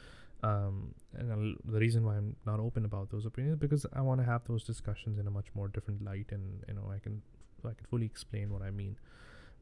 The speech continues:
But, um, that's not the, the point right now. Um, but what if someone has a different opinion,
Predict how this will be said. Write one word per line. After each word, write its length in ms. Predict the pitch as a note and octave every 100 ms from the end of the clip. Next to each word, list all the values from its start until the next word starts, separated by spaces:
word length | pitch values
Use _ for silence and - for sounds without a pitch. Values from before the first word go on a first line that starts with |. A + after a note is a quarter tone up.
| B2+
But, 320 | B2 A2+ A2+ - - A2
um, 300 | G#2+ G2+ G#2+
that's 220 | A2 -
not 160 | G2+ -
the, 260 | - F#2+ F#2+ - -
the 60 | A2
point 240 | - G2+ -
right 160 | G2
now. 200 | G2+ F#2+ - - - - - -
Um, 480 | A#2+ A2+ G#2+ G#2 - - - -
but 80 | C3+
what 140 | D3+
if 80 | G3
someone 260 | - C#3+ A#2+
has 180 | A2+ G#2
a 40 |
different 260 | G#2 G#2 G#2
opinion, 320 | - -